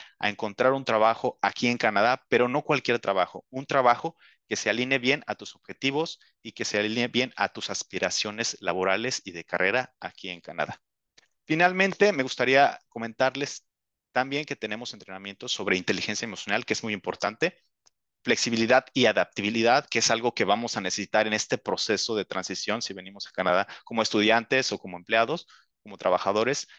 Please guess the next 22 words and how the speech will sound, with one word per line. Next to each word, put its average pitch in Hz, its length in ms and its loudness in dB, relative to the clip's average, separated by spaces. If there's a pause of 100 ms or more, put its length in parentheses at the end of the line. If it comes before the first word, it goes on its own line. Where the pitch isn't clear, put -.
(120)
Vamos 127 160 -2
a 143 80 0
tenernos 117 340 0
que - 80 0
adaptar 107 280 2
a 98 40 2
muchos 110 380 -4
elementos 113 560 -4
y - 80 -8
es - 120 -6
algo 101 160 -2
en 101 60 -6
lo 95 60 -10
que - 120 -20
podemos 95 280 -16
también 98 200 -6
ayudarte. 110 520 2 (460)
Empoderamiento 123 760 2
y 156 40 2
confianza 147 840 0 (1120)
y 175 340 0
resiliencia. 95 840 -4